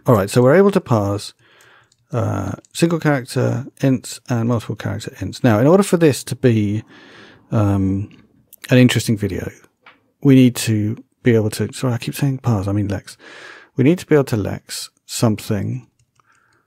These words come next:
that is more interesting than as, uh,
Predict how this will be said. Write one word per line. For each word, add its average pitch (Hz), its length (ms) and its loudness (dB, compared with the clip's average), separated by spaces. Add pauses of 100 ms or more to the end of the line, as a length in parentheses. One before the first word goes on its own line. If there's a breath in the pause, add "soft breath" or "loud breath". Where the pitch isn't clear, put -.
(240)
that 110 200 0
is 110 480 -2
more 151 260 6
interesting 104 800 -6 (140)
than 90 520 -6 (1400)
as, 107 320 -4
uh, 98 360 -2